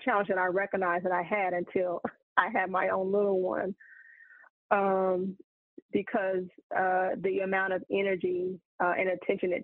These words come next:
takes to raise a child, um, a-, as you know, is, is more than a notion. And to have something left to give to people outside of your home, um,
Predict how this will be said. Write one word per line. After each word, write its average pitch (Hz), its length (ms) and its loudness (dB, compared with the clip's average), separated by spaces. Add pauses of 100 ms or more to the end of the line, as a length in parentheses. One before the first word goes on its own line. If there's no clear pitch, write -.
takes 170 240 -2
to 185 100 0
raise 175 280 0
a 165 140 0
child, 175 500 2 (580)
um, 175 600 2 (300)
a-, - 180 -2
as 180 180 0
you 196 160 0
know, 175 420 2
is, 175 400 2 (180)
is 175 200 0
more 185 320 2
than 180 120 0
a 175 80 0
notion. 175 760 -2
And 180 540 0 (720)
to 202 100 2
have 214 360 -2 (160)
something 185 600 0
left 190 320 -2 (160)
to 190 120 0
give 170 500 -2
to - 140 -2
people 175 580 -2
outside 175 480 2
of 170 120 -2
your 170 200 -2
home, 175 640 -2 (600)
um, 175 540 2